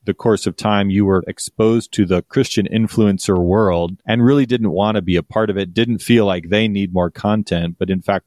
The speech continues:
the church needs more of that. Do you think there's a risk wherein pastors become influencers, even as influencers have tried to have this Christian pastoral role?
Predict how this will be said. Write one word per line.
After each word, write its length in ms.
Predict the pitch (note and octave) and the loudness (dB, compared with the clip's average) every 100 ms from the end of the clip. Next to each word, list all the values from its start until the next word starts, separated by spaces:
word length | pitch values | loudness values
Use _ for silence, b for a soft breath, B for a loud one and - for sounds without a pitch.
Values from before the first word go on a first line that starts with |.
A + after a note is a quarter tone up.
| - | -8
the 80 | |
church 400 | D#2+ - D3 - - | -8 -2 -2 -2 -6
needs 300 | F2 D#2+ - | -6 -6 -6
more 220 | E2 D#2+ | -4 -4
of 120 | D2+ | -6
that. 280 | D#2+ D#2 D#2+ - F#2+ | -6 -6 -6 -10 -2
Do 140 | C#3+ | 2
you 160 | E3+ C3 | 4 4
think 320 | - C#3 - | 2 -2 0
there's 320 | A#2 G2+ - - | 0 0 -2 -4
a 80 | G#2 | 0
risk 400 | G2 G#2+ G2+ - | 2 0 -2 -8
wherein 640 | G2+ G#2 G2+ G2 F2+ F2 - | -2 0 2 0 0 -4 -8
pastors 640 | - G#2+ A#2+ - A2+ G2+ | -6 -4 -4 -2 0 0
become 420 | - G2 - F#2 E2+ - | -2 -8 -4 -4 -4 -2
influencers, 1040 | D3 - F#2+ F2 E2 - E2+ E2 E2 - | -2 -2 -2 -2 -2 -2 0 0 -2 -6
even 320 | A#2 A#2 G2+ F#2+ | 0 2 2 0
as 300 | F2+ F2 - | 0 -2 -4
influencers 720 | G#2 G2+ G2+ F2+ F2 F2 - | -4 -2 0 0 0 -2 -2
have 160 | F2+ | -4
tried 340 | - G2+ F#2 E2+ | -2 -2 -2 -4
to 80 | E2+ | -10
have 240 | - A#2 G2+ | -4 -2 -2
this 160 | F#2 | -8
Christian 420 | - G2+ - F2+ | -4 -4 -2 -4
pastoral 640 | E2 F2 D#2+ - E2+ D#2 D#2 | -2 -4 -4 -2 0 0 0
role? 420 | E2 E2 D2 | 2 0 -2